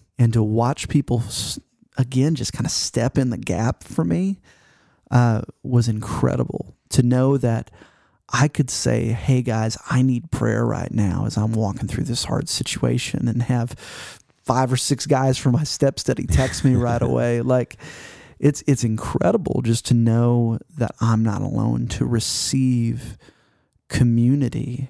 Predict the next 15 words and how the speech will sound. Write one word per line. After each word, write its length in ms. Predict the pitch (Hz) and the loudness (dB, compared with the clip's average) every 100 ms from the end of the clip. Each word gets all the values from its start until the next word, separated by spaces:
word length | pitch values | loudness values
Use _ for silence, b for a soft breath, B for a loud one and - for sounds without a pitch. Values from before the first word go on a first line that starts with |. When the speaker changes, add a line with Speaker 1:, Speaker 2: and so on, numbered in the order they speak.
| - | -6
Speaker 1:
instead 460 | 123 113 - 117 117 | -4 -4 -2 0 0
of 360 | 117 107 - - | -2 -6 -12 -8
living 320 | 135 123 117 110 | 0 0 2 0
in 60 | |
isolation 800 | 95 107 - - - 120 - - | 0 -2 -4 -4 -4 -4 -4 -6
is, 240 | - - - - _ _ _ _ _ - | -6 -10 -16 -18 _ _ _ _ _ -10
Speaker 2:
Yeah. 220 | - - | -8 -4
Speaker 1:
yeah, 140 | 110 87 120 | -4 -4 -2
game 260 | 110 135 | 0 0
changing. 420 | - - - 120 - _ - | 0 -4 -4 -6 -8 _ -8
Speaker 2:
It's 200 | 92 - | -2 0
an 240 | 71 64 - | 0 0 -4
added 600 | 64 73 87 90 80 62 | 0 0 2 0 -2 -6
bonus 680 | 80 76 78 76 76 - - | -2 0 0 -2 -4 -6 -10
to 500 | - - 71 65 65 | -8 -4 -2 -4 -8